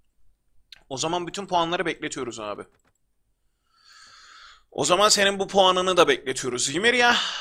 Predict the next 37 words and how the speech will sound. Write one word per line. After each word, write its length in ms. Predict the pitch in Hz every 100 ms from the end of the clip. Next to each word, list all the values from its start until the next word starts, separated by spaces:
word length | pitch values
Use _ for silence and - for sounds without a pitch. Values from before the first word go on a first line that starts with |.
| - - - -
merhaba 320 | 156 175 139
canım. 260 | 127 113 104 _ _ _ _ _ _ _ - - - - _ _ - _ _ _ _
İlk 220 | 135 139
yardım, 300 | 139 135 156
cerrahlık, 500 | 135 135 131 139 147
yara 160 | 131 123
bakımı. 340 | 113 104 98
Ymirya 360 | 101 165 180 151
zekan 360 | 147 151 190 180
gelişsin. 580 | 175 170 165 185 190 _ _ _ _ _
Yara 220 | 127 170
bakımı 300 | 165 - 165
ile 160 | 151 139
cerrahlığa 540 | 143 151 165 175 185
da 120 | 185
verelim. 280 | 185 180 190 - - -
Ya 120 | -
grupta 400 | 180 180 226 -
iki 160 | 233 247
tane 240 | 254 247
aynı 280 | 233 233 233
türden 320 | 226 220 240
adam 280 | 220 214 233
taşıyınca 520 | 226 214 220 233 220 226
ne 60 |
oluyor 320 | 220 240 233
gerçekten 680 | 220 208 220 - - 202 196
bilmiyorum 400 | 196 202 175 160
yani. 180 | 156 147
Ekstra 460 | 147 175 - 185 180
bir 100 | 175
bonusu 400 | 175 180 180 180
var 180 | 185
mı 300 | 175 180 160
cidden 420 | 143 180 165 175 147
bilmiyorum 360 | 139 131 139 -
ama, 300 | 233 226